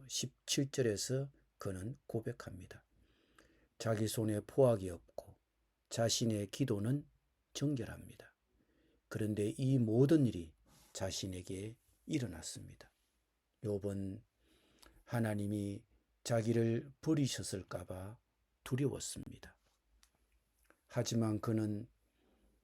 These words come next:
하나님이 자신의 결백을 아신다고 말하며 그의 정인이시요 중보자이신 하나님께 십구 절 이하에서 직접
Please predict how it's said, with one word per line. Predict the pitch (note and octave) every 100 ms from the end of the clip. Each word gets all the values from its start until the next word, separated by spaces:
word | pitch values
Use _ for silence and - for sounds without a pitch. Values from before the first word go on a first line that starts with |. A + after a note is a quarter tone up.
| _
하나님이 | - A#2+ A#2+ B2 B2 A#2
자신의 | B2+ C3+ C#3 B2+ A#2+
결백을 | - B2 A#2+ B2 A#2 A2 -
아신다고 | G2+ - C3 B2 B2 A2+
말하며 | F#2+ F2 F2+ F2 E2+ E2+ _ _ _ _ _ _ _ -
그의 | A#2+ G#2+ G2
정인이시요 | - G2+ G#2 A2 G#2+ G2+ - G#2+ G#2 G2+ G2+ -
중보자이신 | - A2+ A2+ B2+ A#2 G2+ F#2 F2+ D#2+ - _ _ _ _ _ -
하나님께 | B2+ A2 G2+ F#2 F#2 - E2 - _ _ _ _ _ _ _ _
십구 | - - C3+ - B2
절 | A2+ A2+ A#2
이하에서 | A2+ G#2+ G#2 G2+ F#2+ - G2 F#2+ G2 _ _ -
직접 | D3 C#3 _ - C#3+